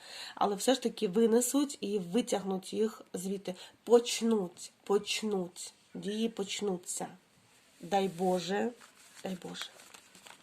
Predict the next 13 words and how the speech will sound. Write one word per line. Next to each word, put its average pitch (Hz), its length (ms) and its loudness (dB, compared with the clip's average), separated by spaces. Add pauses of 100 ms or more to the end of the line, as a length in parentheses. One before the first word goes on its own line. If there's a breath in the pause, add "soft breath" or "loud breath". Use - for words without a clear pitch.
(1080 loud breath)
Так. 214 460 4 (1600 loud breath)
Це 254 140 2
буде 233 220 4
обмін 277 600 6
якийсь? 208 460 -4
Обмін 269 520 2
полонені 220 480 0
на 220 100 0
полонені? 220 640 0 (960)
Це - 100 -10
буде 196 280 -2
обмін 214 320 0
полонених? 233 1120 4